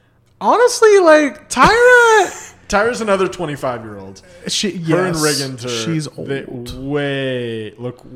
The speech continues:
Speaker 2: just look and act way older than everybody else. Um,
Speaker 1: Yeah. It's, uh,
Speaker 2: like, Lila looks like her younger sister, essentially.
Speaker 1: Yeah. And, and, well, by the way, also in this pilot, not only is the pep rally, we also probably need to talk about the game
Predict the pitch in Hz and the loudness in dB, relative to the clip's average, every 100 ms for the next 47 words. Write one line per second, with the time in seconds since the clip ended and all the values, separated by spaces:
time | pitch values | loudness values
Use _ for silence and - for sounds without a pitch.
0 | 127 131 151 - 175 190 185 123 127 131 | -16 -14 -12 -6 -4 -4 -6 -4 -4 -6
1 | - 113 113 110 101 98 95 92 87 82 | -10 -10 -8 -8 -10 -12 -14 -16 -18 -20
2 | 85 82 73 73 80 - - _ 95 90 | -20 -20 -20 -20 -20 -20 -20 _ -20 -18
3 | 87 85 50 50 50 - _ _ _ _ | -16 -16 -18 -18 -20 -20 _ _ _ _
4 | _ - 165 - - 123 120 123 135 156 | _ -12 -12 -10 -6 -6 -6 -2 2 4
5 | 175 151 139 - 127 - 123 113 113 110 | 4 2 -2 -6 -8 -8 -10 -8 -10 -12
6 | 95 - 82 - - - _ _ _ - | -14 -16 -18 -20 -20 -20 _ _ _ -20
7 | 76 - 76 76 - _ _ _ _ _ | -20 -20 -20 -20 -20 _ _ _ _ _
8 | _ 185 196 180 170 165 - - - - | _ -6 -2 0 0 -4 -10 -16 -20 -20
9 | - 202 190 165 - 196 175 170 _ 190 | -16 -10 -10 -10 -12 -10 -8 -12 _ -10
10 | 180 170 165 226 202 160 156 160 165 - | -8 -6 -2 -2 -2 -4 -4 -6 -6 -4
11 | 156 156 - 220 226 147 - 165 151 151 | -4 -6 -6 -4 -4 -4 -2 -2 -2 -4
12 | 170 190 175 165 156 147 151 151 - 151 | -4 -2 -2 -2 -2 -6 -8 -8 -6 -6
13 | 160 185 196 165 - 156 151 156 147 147 | -4 -4 -4 -6 -6 -6 -4 -6 -6 -6
14 | 143 143 160 147 147 147 147 | -6 -10 -8 -6 -4 -4 -8